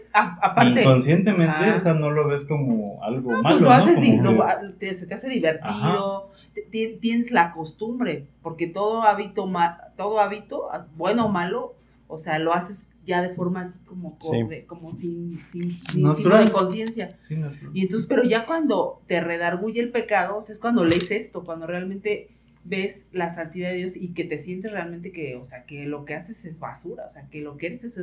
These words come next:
Speaker 1: es, es una basura. Entonces, eso es lo que te hace sentir esto, ya ver la santidad de Dios. Pero antes no, o sea, yo te puedo decir que sí hacía muchas cosas que,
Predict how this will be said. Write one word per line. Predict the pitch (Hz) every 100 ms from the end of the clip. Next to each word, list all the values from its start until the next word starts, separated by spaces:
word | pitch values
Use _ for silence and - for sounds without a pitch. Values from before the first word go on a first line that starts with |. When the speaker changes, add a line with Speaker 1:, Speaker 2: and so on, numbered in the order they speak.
| 175
Speaker 1:
es, | - -
es | 139 -
una | 175 131
basura. | 120 214 _ _ _ _ _ _ _
Entonces, | 180 180 196
eso | 208 240
es |
lo | 302
que | 202
te | 190
hace | 196 -
sentir | 254 208 175 185 190
esto, | 202 - 180
ya | 170 175 180
ver | 180 180 170 196
la | 185 156
santidad | 156 151 147 156 156
de | 151
Dios. | 170 180 - _ _ _ -
Pero | 170
antes | 180 233 392 233
no, | 208 196 247 -
o | -
sea, | 165 170
yo | 196
te | 208
puedo | 240 240
decir | 240
que | 240 160 - - -
sí | -
hacía | 214 220 233
muchas | 240 247 -
cosas | 185 208 208
que, | - 165 -